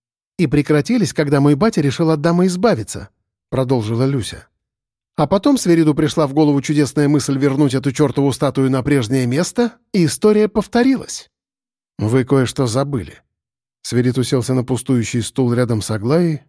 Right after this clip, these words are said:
сунул снимок обратно в конверт, словно ему было неприятно видеть то, что на нём изображено.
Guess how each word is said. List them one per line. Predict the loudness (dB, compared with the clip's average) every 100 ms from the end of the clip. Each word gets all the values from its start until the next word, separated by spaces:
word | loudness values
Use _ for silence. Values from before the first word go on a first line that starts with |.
| _
сунул | -4 2 2 2
снимок | 2 2 2
обратно | 0 0 0 -4
в | -2
конверт, | -2 0 -2 -4 _ _ _
словно | -4 -2 0
ему | 0 0
было | 0 0
неприятно | 2 2 2 2 0 -4
видеть | -4 -4 -6 -2
то, | -4
что | -2 -2
на | 0
нём | 0 0
изображено. | -2 -2 0 -2 -2 -8